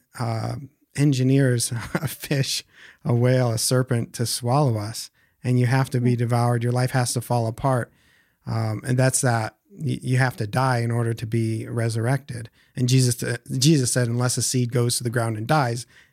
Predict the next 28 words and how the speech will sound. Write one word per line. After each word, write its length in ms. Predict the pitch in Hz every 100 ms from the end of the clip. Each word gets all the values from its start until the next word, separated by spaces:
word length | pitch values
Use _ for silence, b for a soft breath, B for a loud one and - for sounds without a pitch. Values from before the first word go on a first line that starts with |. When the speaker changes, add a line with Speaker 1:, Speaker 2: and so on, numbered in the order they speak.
| b
Speaker 1:
you 140 | 113
know, 140 | 110 117
it 140 | 120
won't, 320 | 113 113 117 - _
it 80 | 110
won't 180 | 110 110
be, 120 | 107 120 _ _ _ _ _ _ _ _ _ _
won't 280 | 120 117 139
bear 180 | 120 110
any 140 | 107
fruit, 400 | 110 - 139 - -
won't 160 | 117 113
be 80 | 113
born 280 | 123 139
again." 340 | 120 120 117 120 b b b b b
And 420 | 123 123 120 208
Speaker 2:
Mm-hmm. 220 | 214 202 - _ _ _ _ _ _ _ _ _ 139
Speaker 1:
we 80 |
have 160 | 135 127
to 80 | 127
face 460 | - 131 131 131 -
those 580 | 127 120 123 127 - - _ _ _
things. 520 | - - 110 110 127
We 120 | 123 117
have 180 | 113
to 80 | -
be 100 | 131
devoured, 560 | 131 113 110 113 123